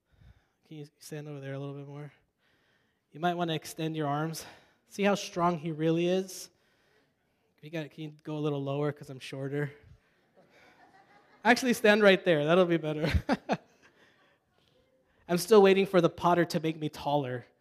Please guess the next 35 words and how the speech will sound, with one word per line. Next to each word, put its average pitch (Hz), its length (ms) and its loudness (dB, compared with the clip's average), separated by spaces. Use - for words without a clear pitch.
The, 165 180 0
the 165 160 4
po-, 180 180 -2
<laughs> 160 120 0
the, 175 360 -2
here's 254 180 2
the 254 80 -4
best 202 260 2
illustration 190 480 -4
I 165 60 -6
could - 180 -12
think 160 200 -6
of, 135 120 -6
of, 135 180 -6
of 135 140 -12
our 131 240 -8
spiritual 151 580 -6
experience. 123 880 -16
When 160 140 -6
Jesus 202 280 -4
says, 185 140 -4
"Abide 160 320 -2
in 160 160 -4
me," 139 220 -8
it's, - 360 -14
it's - 160 -14
like 190 200 -6
we're 165 160 -4
a 147 40 -4
cup. - 480 -12
And 156 120 -6
we're 190 100 4
an 190 180 2
empty 190 340 -4
cup, - 420 -14